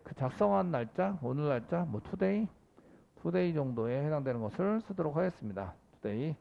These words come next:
뭐 세미콜론 찍어서 사용하시면 되겠고요. 됐죠? 이렇게 써서 사용하시면 되겠고요. 그 기본값은, 기본값은 투데이 기본값이 있고요. 투데이에 해당되는 거.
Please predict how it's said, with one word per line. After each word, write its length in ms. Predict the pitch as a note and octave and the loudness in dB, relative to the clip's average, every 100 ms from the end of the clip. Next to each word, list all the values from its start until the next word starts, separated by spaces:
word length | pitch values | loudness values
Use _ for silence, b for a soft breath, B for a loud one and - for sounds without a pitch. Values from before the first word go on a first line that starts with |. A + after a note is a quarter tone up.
| b b b | b b b
뭐 100 | A2 | -4
세미콜론 480 | D3 F3+ E3 D#3 C3+ | -2 0 0 0 0
찍어서 480 | E3 D#3 C3+ G3+ A3 | 0 0 2 2 2
사용하시면 500 | F3 D#3 B2 C3 C3 | 0 0 0 -2 -4
되겠고요. 520 | F#2+ D#2+ - D3+ C3 - - _ _ - - _ _ _ _ _ _ - - - - - _ - - - - - - - b b b b _ | -4 -6 -2 0 0 -2 -12 _ _ -20 -20 _ _ _ _ _ _ -14 -14 -20 -20 -20 _ -18 -14 -14 -14 -16 -18 -18 b b b b _
됐죠? 680 | - C#3+ D3 C3 A#2+ E3+ F#3+ - - - | 2 2 4 2 4 4 2 -2 -8 0
이렇게 200 | C#3 C#3+ | 2 2
써서 340 | G3 F3+ G3 | 2 4 4
사용하시면 460 | F3+ G#3 F#3 F3+ E3+ | 4 4 4 4 2
되겠고요. 520 | A#2+ A2 F3+ D3+ F#2+ B B B | 0 2 4 4 2 B B B
그 240 | - D#3+ D3 | 2 2 2
기본값은, 1120 | - A#3 D#4 - B3 - A3+ G#3 F#3 E3 A#2+ | 2 4 6 6 4 4 6 6 6 4 0
기본값은 840 | - F3+ A3 G#3+ F3 G#3 G3 F3 E3+ | -2 0 2 4 4 4 4 4 2
투데이 520 | - C4 C#4 C4 B3 | 0 2 2 2 0
기본값이 440 | D#3+ D3+ D#3+ C#3+ G#2 | -2 -2 0 0 0
있고요. 380 | - A2+ A#2+ F2+ | -2 0 0 -2
투데이에 320 | - D3+ C#3 | -2 2 4
해당되는 380 | B2+ A#2+ A2 F#2+ | 4 2 0 -4
거. 340 | E2+ F#2 D#3 | -2 2 2